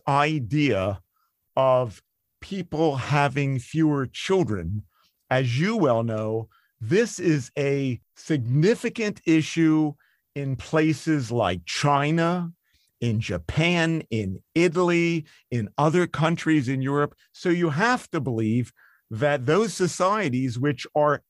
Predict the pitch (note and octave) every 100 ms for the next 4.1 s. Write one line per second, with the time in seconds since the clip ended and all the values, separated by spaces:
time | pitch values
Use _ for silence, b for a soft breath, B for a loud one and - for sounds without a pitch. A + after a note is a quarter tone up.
0 | - F#3 G3 C#3+ C3+ A2+ G2+ - C3 A2+
1 | A2+ - A2+ C3 - b b - C3+ F3+
2 | G#3+ - D#3 D3 A#2+ - F3+ A#2+ - F#3+
3 | F3 F3 - E3+ E3+ D#3+ D#3 C#3 - C3+
4 | B2+